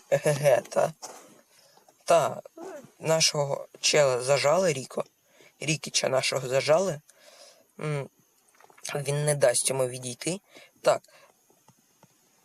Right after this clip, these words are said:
давай, давай, давай, давай, давай! Давай, на. Е, давай, на! На. Блін. Вбий її. Вбий! ні.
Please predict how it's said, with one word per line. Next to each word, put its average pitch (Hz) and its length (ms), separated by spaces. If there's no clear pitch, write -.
давай, 143 280
давай, 151 220
давай, 165 220
давай, 160 260
давай! 156 400
Давай, 160 680
на. 156 340
Е, - 80
давай, 170 400
на! 190 280
На. 175 260
Блін. 156 440
Вбий 143 320
її. 131 360
Вбий! 151 520
ні. 156 340